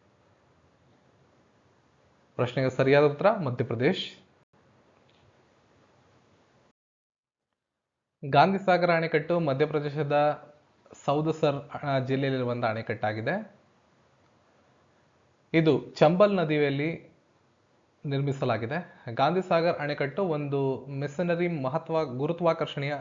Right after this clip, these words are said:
ಅಣೆಕಟ್ಟಾಗಿದೆ. ಭಾರತದ ಪ್ರಧಾನಮಂತ್ರಿಗಳಾದ ಪಂಡಿತ್ ಜವಾಹರ್ಲಾಲ್ ನೆಹರು ಅವರು ಮಾರ್ಚ್ ಏಳು, ಸಾವಿರದ ಒಂಬೈನೂರ ಐವತ್ನಾಲ್ಕರಂದು ಅಡಿಗಲ್ ಹಾಕಿದ್ರು ಇದಕ್ಕೆ. ಇಂದಿರಾನಗರ ಜಲಾಶಯ ಮತ್ತು ಹೀರಾಕುಡ್ ಜಲಾಶಯದ ನಂತರ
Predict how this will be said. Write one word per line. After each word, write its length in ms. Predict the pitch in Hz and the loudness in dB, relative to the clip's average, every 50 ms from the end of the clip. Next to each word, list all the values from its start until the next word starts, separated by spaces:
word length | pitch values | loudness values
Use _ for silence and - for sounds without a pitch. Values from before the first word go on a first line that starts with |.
| - | -8
ಅಣೆಕಟ್ಟಾಗಿದೆ. 800 | 139 139 135 131 139 123 - 110 113 120 117 127 160 175 - - _ _ _ _ _ _ _ _ _ _ _ _ _ - 135 | -6 -6 -6 -4 -6 -6 -6 -6 -8 -6 -6 -6 -6 -6 -8 -14 _ _ _ _ _ _ _ _ _ _ _ _ _ -6 0
ಭಾರತದ 480 | 131 143 160 185 - 185 170 170 170 175 170 170 - - - _ _ _ _ _ _ | 4 4 4 4 2 -2 -2 0 0 0 -2 -4 -8 -14 -20 _ _ _ _ _ _
ಪ್ರಧಾನಮಂತ್ರಿಗಳಾದ 880 | - 147 139 156 160 170 165 156 151 156 147 147 143 139 139 143 151 156 | -4 -2 2 2 2 2 2 -2 -4 -4 -2 0 2 2 2 2 0 -2
ಪಂಡಿತ್ 500 | 151 151 - 135 143 151 156 151 156 151 | -2 -2 -4 -4 -4 -2 -4 -4 -2 -2
ಜವಾಹರ್ಲಾಲ್ 640 | 139 120 127 127 139 139 151 143 139 139 135 135 131 | -2 -2 -2 -2 -2 0 -2 -2 0 0 0 0 0
ನೆಹರು 320 | 127 123 127 131 135 127 | -2 -6 -6 -6 -6 -6
ಅವರು 200 | 123 127 151 160 | -4 -2 -2 -2
ಮಾರ್ಚ್ 360 | 156 147 135 139 139 139 - 143 | 0 0 0 0 0 0 -2 -4
ಏಳು, 200 | 131 131 151 156 | -2 -2 -2 -4
ಸಾವಿರದ 280 | - 135 123 123 123 | -2 -2 -2 -2 -2
ಒಂಬೈನೂರ 320 | 127 127 127 127 123 120 117 | -4 -4 -4 -4 -4 -4 -4
ಐವತ್ನಾಲ್ಕರಂದು 840 | 120 127 123 127 127 117 120 117 - 117 117 113 113 131 165 185 | -4 -6 -6 -6 -6 -6 -6 -6 -6 -4 -4 -4 -2 -2 -4 -4
ಅಡಿಗಲ್ 400 | - - 127 131 143 139 143 135 | -4 -4 -4 -4 -2 0 0 2
ಹಾಕಿದ್ರು 300 | 117 113 - 113 104 104 | 0 0 0 -4 -8 -10
ಇದಕ್ಕೆ. 520 | 98 107 - - 147 160 165 - - _ _ _ _ _ _ _ _ _ _ _ _ _ _ _ _ _ _ _ - | -10 -12 -10 -6 -6 -6 -6 -8 -18 _ _ _ _ _ _ _ _ _ _ _ _ _ _ _ _ _ _ _ -4
ಇಂದಿರಾನಗರ 640 | 160 170 185 202 202 202 196 185 175 170 175 170 170 | -2 0 4 4 4 4 4 4 4 4 4 4 4
ಜಲಾಶಯ 560 | 151 147 135 139 143 143 - - 127 135 156 | 4 2 4 4 2 2 2 0 -2 0 0
ಮತ್ತು 320 | 165 151 135 139 151 123 | 0 -2 -2 -2 -4 -4
ಹೀರಾಕುಡ್ 540 | 123 135 135 156 165 165 165 170 160 143 - | -2 0 2 2 2 2 2 -2 -4 -4 -2
ಜಲಾಶಯದ 520 | 131 127 131 131 131 - - 131 123 120 | -2 0 0 0 0 0 -4 -4 -4 -4
ನಂತರ 340 | 117 117 131 190 214 - 151 | -4 -4 -6 -4 -2 -2 0